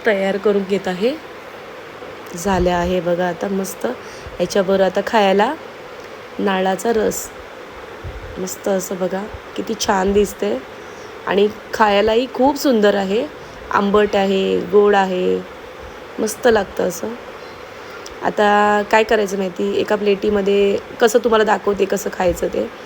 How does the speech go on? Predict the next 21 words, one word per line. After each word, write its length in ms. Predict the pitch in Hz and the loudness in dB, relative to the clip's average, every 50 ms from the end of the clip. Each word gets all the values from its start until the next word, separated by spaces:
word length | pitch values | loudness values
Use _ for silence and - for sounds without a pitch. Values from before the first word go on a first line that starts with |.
| - - - - - - - - - - - - - 190 | -18 -18 -18 -18 -16 -16 -16 -16 -16 -16 -16 -6 -4 -4
तसं 440 | 185 - - 196 196 190 190 190 | -2 0 2 4 4 6 4 4
पोळी 320 | 185 185 - 220 196 196 202 | 2 4 6 6 6 8 6
घ्यायची 420 | 190 214 196 185 180 - - 214 | 6 4 2 2 -2 -2 -2 0
आणि 140 | 208 190 196 | 0 0 0
त्याच्यावर 500 | 202 202 196 - 214 196 196 208 208 208 220 240 277 - - - - - - - - | 0 0 0 2 0 0 0 0 0 0 0 -2 -4 -6 -12 -16 -16 -16 -16 -10 -2
भरपूर 340 | 196 202 202 196 - 208 208 | 2 2 2 4 6 6 6
असा 200 | 202 196 - 214 196 | 6 6 2 2 4
रस 240 | 202 202 202 196 208 | 4 4 4 4 2
घालून 340 | 208 202 208 208 247 320 359 - - - - - - - - - - - - - - - - - | 2 4 6 6 4 4 2 -4 -8 -16 -16 -16 -16 -16 -18 -18 -18 -16 -16 -16 -16 -16 -8 -2
ही 60 | - | -2
अशी 220 | 208 196 - - 214 - - - | 0 0 0 -2 -6 -6 -2 2
प-, 40 | 214 | 2
पोळी 440 | 202 190 196 226 220 202 208 233 | 2 2 6 6 6 8 8 4
पाच 300 | 220 - - 220 196 - | 0 2 2 2 2 4
मिनटं 240 | 196 214 202 202 226 | 2 0 2 2 2
ठेवायची 420 | 220 233 226 202 196 190 190 - 226 | 2 2 4 4 4 2 2 0 2
भिजत 500 | 196 202 170 185 202 233 - - - - | 2 2 2 2 -2 -2 -2 -6 -8 -2
आणि 140 | 185 202 | 0 2
मग 140 | 202 208 233 226 - | 2 2 0 0 -2
ती 60 | 302 277 - | -4 0 2
खायची. 440 | 269 220 190 170 175 - - - | 4 4 4 2 0 -2 -6 -6